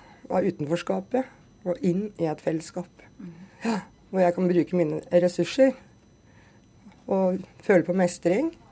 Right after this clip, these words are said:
Speaker 1: For det er utrolig mange av oss som er her, selv om vi har hatt en psykisk utfordring, vel, så har vi jo masse ressurser og erfaring. Og medlemmer tar vare på medlemmer, og så har vi de medarbeiderne som er den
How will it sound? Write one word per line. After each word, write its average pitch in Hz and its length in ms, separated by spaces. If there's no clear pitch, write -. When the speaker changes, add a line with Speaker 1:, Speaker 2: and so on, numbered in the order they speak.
Speaker 1:
For - 80
det 208 100
er 175 220
utrolig 190 480
mange 170 220
av 170 100
oss 170 80
som 180 160
er 147 80
her, 196 200
selv 175 300
om 175 60
vi 175 60
har 170 140
hatt - 160
en 170 80
psykisk 165 480
utfordring, 180 560
vel, 170 260
så 180 260
har 170 160
vi 170 80
jo 185 80
masse 165 500
ressurser 175 540
og 185 160
erfaring. 185 380
Og 170 80
medlemmer 175 560
tar 180 300
vare 175 240
på 190 80
medlemmer, 180 640
og 262 100
så 185 100
har 170 200
vi 175 100
de 170 200
medarbeiderne 165 680
som - 180
er 156 120
den 165 120